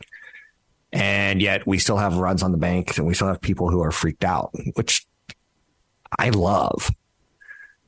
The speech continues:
You have to have winners and losers. You have to have drama. I like volatility. I'm one of those people who enjoys it when plane hits turbulence. And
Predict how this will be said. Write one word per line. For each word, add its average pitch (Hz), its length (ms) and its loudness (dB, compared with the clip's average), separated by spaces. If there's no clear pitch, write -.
You 107 120 2
have 101 100 0
to 113 100 0
have 101 160 2
winners 98 300 2
and 92 100 2
losers. 90 340 2
You 90 100 2
have 90 140 0
to - 60 0
have 78 140 0
drama. - 480 0
I 90 140 2
like 92 260 0
volatility. 73 640 0
I'm 107 180 0
one 120 120 2
of 104 40 4
those 98 100 2
people 95 240 2
who 95 40 2
enjoys 92 800 2
it - 100 -2
when 82 180 2
plane 82 280 0
hits 80 160 0
turbulence. - 760 -2
And - 220 -4